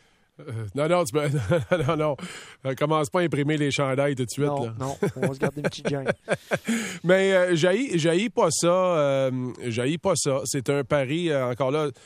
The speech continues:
Speaker 1: ça dépend combien ça coûte, puis son
Speaker 2: Oui,
Speaker 1: degré
Speaker 2: c'est ça.
Speaker 1: d'intérêt,
Speaker 2: Oui,
Speaker 1: mais le
Speaker 2: oui,
Speaker 1: fait qu'ils
Speaker 2: absolument.
Speaker 1: veulent, qu'ils veulent revenir dans la Ligue nationale de hockey,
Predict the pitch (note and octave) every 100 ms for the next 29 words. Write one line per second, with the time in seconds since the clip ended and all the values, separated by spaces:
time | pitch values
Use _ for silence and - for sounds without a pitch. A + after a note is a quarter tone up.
0 | - - - A#2+ G#2+ D3+ D3 C3+ C#3+ C#3
1 | A2 D3+ F#3 - C#3+ B2+ F3 A#3 E3+ C3
2 | B2+ D3+ C#3+ G3+ C#3+ B2+ A#2 E3 F#3 C#3+
3 | C3+ D3 G3 - D#3 B2 D#3 D#3 C3 C#3
4 | C3 D3+ C#3 A#2+ C#3+ D#3+ C#3 A#2 C3+ C#3
5 | A#2+ B2+ C3+ D3 C3 A2 C#3 D#3